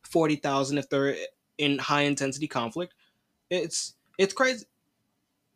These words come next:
It's crazy. Mm-mm. Like, they have, uh, it's ten point seven eight trillion in rubles, but in dollars, it's a hundred and nine billion.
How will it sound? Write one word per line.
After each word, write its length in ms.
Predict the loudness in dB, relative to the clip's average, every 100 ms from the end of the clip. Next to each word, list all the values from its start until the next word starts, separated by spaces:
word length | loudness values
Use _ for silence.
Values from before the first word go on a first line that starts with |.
| _ _ _ -4
It's 460 | -2 -2 -6 -12 -14 _ _ _ _ -12
crazy. 500 | -4 0 0 -2 _ _ _ _ _ _ _ _ _ _ _ _ _
Mm-mm. 400 | -12 -12 -14 -18 -18 _ _ _ _ _ _ -6
Like, 220 | -4 -2
they 140 | 0 0
have, 220 | 0 -2 _ _ _ _ _ _ _ _ -12 -2
uh, 240 | 2 2 2 -6 _ _
it's 240 | -4 -2 -4
ten 340 | 0 2 2
point 260 | 2 2 2
seven 280 | 0 0 2
eight 160 | 2 4
trillion 560 | 4 6 4 4 2
in 240 | 2 2 4
rubles, 540 | 4 4 4 2 0
but 200 | -2 0
in 220 | 0 0
dollars, 800 | 0 0 2 0 0 -2 -4 -6 -10 -20 _ _ _
it's 160 | -4 2
a 40 |
hundred 240 | 2 2 2
and 80 | 2
nine 200 | 0 -2
billion. 340 | -4 -8 -12